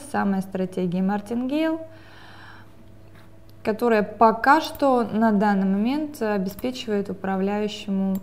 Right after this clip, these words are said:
стабильный рост. Но не знаю, не знаю, насколько хорошо это, насколько плохо. А, данная стратегия всё-таки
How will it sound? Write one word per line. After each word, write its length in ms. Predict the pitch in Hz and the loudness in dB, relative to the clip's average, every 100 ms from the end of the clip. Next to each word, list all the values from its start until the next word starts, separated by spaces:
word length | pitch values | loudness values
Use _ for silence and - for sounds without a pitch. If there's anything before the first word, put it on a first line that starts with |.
| - - | -8 -20
стабильный 800 | - 185 175 175 196 196 196 196 | -6 -2 0 2 2 2 0 0
рост. 560 | 175 160 - - - - - - - - - - - - - - | -4 -6 -12 -20 -20 -20 -20 -20 -20 -20 -20 -20 -20 -20 -18 -4
Но 440 | 226 285 - - - | 0 0 -2 -6 -6
не 260 | - 254 269 | 2 4 4
знаю, 480 | 214 202 196 196 196 | 4 4 4 2 2
не 120 | 202 | 2
знаю, 260 | 202 196 | 2 2
насколько 460 | 202 208 208 196 190 | 0 0 -2 0 -4
хорошо 460 | - 202 208 - 302 | -2 -2 -2 -2 -2
это, 180 | 302 | 0
насколько 500 | 202 202 - 202 196 | 0 0 0 -2 -2
плохо. 600 | 208 262 294 294 269 254 254 - - - - - - - 202 | -4 0 0 0 -2 -2 -4 -12 -20 -20 -20 -20 -14 -4 -2
А, 540 | 202 196 196 190 190 185 180 185 - - - - - - - - - - | 0 0 0 0 0 -2 -4 -8 -20 -20 -20 -20 -20 -20 -20 -20 -14 -2
данная 300 | 214 233 208 | 2 2 0
стратегия 480 | - 185 240 208 | -2 -4 0 0
всё-таки 540 | 196 190 - - 196 | 0 -4 -8 -6 -6